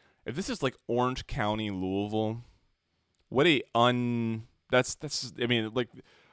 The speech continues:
th-, this is already, Tampa Bay is the only team, I guess San Antonio, San Antonio too. Like,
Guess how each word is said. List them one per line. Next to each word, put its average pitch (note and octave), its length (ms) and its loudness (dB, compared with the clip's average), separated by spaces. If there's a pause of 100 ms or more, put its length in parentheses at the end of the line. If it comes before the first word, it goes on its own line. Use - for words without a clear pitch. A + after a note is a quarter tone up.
th-, D3+ 200 -10
this F#3+ 200 -4
is G3+ 120 -6
already, G3 460 4
Tampa G#3+ 360 -2
Bay F3 280 2
is C#3 160 -2
the C3 180 -6
only D3+ 400 0
team, C#3+ 680 -4
I B2+ 120 2
guess C3+ 160 2
San C3 120 -2
Antonio, G#2 440 -4
San A2 200 -4
Antonio G2 380 -6
too. F#2+ 400 -4 (380)
Like, C3 280 0